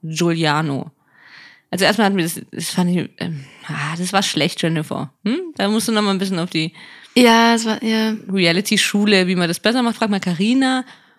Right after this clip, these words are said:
Speaker 1: Aber Giuliano hat mir natürlich auch überhaupt nicht
Speaker 2: Ja.
Speaker 1: gefallen, weil er hat sie sofort so abgewürgt und hat gemeint, ja komm, irgendwie häng hin, das Ding. Und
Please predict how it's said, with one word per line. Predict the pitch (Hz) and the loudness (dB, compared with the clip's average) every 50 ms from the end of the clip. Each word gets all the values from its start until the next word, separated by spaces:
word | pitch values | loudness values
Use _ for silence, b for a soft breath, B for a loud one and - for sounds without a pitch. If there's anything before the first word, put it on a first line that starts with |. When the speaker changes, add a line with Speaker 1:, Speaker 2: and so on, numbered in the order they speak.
| b b - - _ | b b -14 -4 _
Speaker 1:
Aber | - 202 208 214 | 2 4 4 4
Giuliano | 202 208 226 214 202 202 220 254 262 262 | 2 2 2 4 4 4 4 4 4 4
hat | 247 | 2
mir | 233 220 | 2 2
natürlich | 208 208 220 202 - | 2 0 0 0 0
auch | 202 208 - - - | -2 -2 -4 -2 0
überhaupt | 240 247 285 262 254 277 277 - | 2 4 4 4 4 4 2 2
nicht | 254 233 262 | 4 6 6
Speaker 2:
Ja. | 254 | 6
Speaker 1:
gefallen, | 277 262 - - 220 214 220 220 226 233 240 240 b b b b b | 6 6 4 2 2 4 4 2 2 0 -2 -4 b b b b b
weil | - 185 185 | 0 2 4
er | - 202 | 4 4
hat | 208 208 | 2 2
sie | - 196 | 0 0
sofort | 190 190 - - 185 - | -2 0 0 0 0 2
so | - - | 2 0
abgewürgt | - 180 - - 196 175 160 - 185 175 180 185 180 - - | 0 0 0 -2 -2 -2 0 0 2 2 2 2 0 -4 -6
und | - 170 160 | -4 -2 -2
hat | 165 165 - | -2 -4 -4
gemeint, | - - 160 151 143 156 - | -4 -4 -2 -2 -2 0 0
ja | 175 175 | 0 0
komm, | - - 214 190 196 180 - - _ _ _ _ _ _ _ _ _ _ - - | 2 2 0 0 0 -2 -6 -10 _ _ _ _ _ _ _ _ _ _ -8 -4
irgendwie | - 170 175 165 160 175 175 170 165 160 156 151 90 - | -2 -2 -2 -2 -2 -2 0 0 0 0 -2 -2 -4 -6
häng | - - 214 220 214 | -2 0 2 2 4
hin, | 180 208 196 185 170 147 - _ | 2 2 2 0 -2 -4 -6 _
das | - 165 - | -6 -6 -2
Ding. | - - 147 139 139 143 - _ | 0 0 0 0 -2 -6 -8 _
Und | - 165 165 160 165 | -4 -2 -2 -2 -4